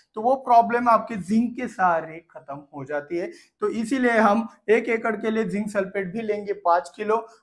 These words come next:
अमोनियम सल्फेट भी लेंगे सात किलो, दूध लेंगे एक लीटर, गुड़ लेंगे एक किलो, और ये इसका भी वही सिंपल वाला मेथड है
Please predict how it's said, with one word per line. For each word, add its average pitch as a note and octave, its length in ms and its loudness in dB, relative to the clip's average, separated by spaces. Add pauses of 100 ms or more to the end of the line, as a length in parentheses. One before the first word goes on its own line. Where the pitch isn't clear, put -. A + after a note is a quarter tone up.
(140)
अमोनियम A3 400 0
सल्फेट G3+ 360 -4
भी G#3+ 160 -6
लेंगे G3 300 -4
सात F#3 320 -2
किलो, G#3 320 -4 (180)
दूध G3+ 240 -4
लेंगे G3+ 300 2
एक G3 120 0
लीटर, G3+ 320 0
गुड़ F#3 260 2
लेंगे D#3+ 300 -6
एक D#3+ 240 -14 (340)
किलो, C3+ 220 -10 (240)
और F#3 160 -2
ये F#3+ 220 -6
इसका G3+ 320 2
भी G#3+ 160 -4
वही G#3 300 -4 (100)
सिंपल F3+ 360 -6
वाला E3+ 260 2
मेथड D#3 400 -6
है D#3+ 140 -6